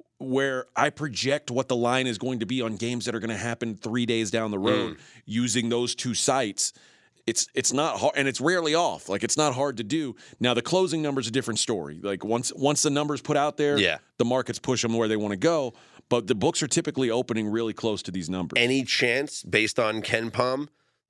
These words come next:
Speaker 2: on Tuesday?
Speaker 1: Yes, there's a chance for a couple on Tuesday.
Speaker 2: Number twenty-four uconn home against number fourteen Marquette. Any chance uconn's the favorite?
Speaker 1: K-, KenPom says they'll be a favorite.
Speaker 2: Then uconn is a system play. Uh,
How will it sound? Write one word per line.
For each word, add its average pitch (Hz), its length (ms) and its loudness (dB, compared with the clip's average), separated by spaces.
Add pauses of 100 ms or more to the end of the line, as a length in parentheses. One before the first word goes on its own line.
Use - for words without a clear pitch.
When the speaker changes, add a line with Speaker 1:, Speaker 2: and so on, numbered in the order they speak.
(160)
Speaker 2:
on 101 240 2
Tuesday? 92 800 -4
Speaker 1:
Yes, 117 340 2
there's 120 180 0
a - 40 -4
chance 127 260 2
for 117 100 2
a 107 60 0
couple 101 280 0
on 85 120 -2
Tuesday. 76 420 -6
Speaker 2:
Number 107 240 2
twenty-four 135 580 0
uconn 110 560 0
home 127 400 0
against 113 360 -2
number 110 260 0
fourteen 113 480 -2
Marquette. 104 500 0
Any 107 200 2
chance 104 280 0
uconn's 98 360 0
the - 80 -6
favorite? 73 280 -2
Speaker 1:
K-, 110 160 -6 (160)
KenPom 113 240 0
says 104 200 0
they'll 101 120 0
be 95 120 -2
a 90 40 -6
favorite. 69 320 -8 (160)
Speaker 2:
Then 90 460 0
uconn 101 400 2
is 92 100 -6
a 98 80 -4
system 85 380 -4
play. 65 260 -6 (460)
Uh, 92 180 0